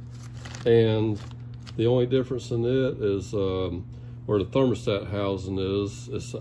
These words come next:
eight millimeter threads instead of six millimeter. But, uh, we're gonna do a, um, like a helicoil repair on that to, um,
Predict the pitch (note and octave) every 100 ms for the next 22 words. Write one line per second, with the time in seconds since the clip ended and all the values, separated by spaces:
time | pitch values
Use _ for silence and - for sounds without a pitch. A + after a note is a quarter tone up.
0 | - A#2+ A#2+ A2 G#2+ G2+ G#2 G2 F#2 -
1 | G#2+ G#2+ G2+ - F#2+ A2+ G2 F2+ C3 G2+
2 | - G2+ F2+ F2 F2 G#2 - - - -
3 | - - - A#2 G#2+ G2 - G2+ F#2+ F#2
4 | F2+ F2+ F2+ F#2+ A2+ G#2+ A#2 G2 F#2 G#2+
5 | A2 G2+ F#2 F#2 F#2 F2 F2 E2+ E2 E2
6 | - - - A2 F#2+ - D3 B2+ G#2+ A2+
7 | F#2+ F2+ E2+ - G2+ F2+ F2+ E2 F2 E2+
8 | E2 - - - - - - A#2 G2 G2
9 | F2 E2+ D#2+ E2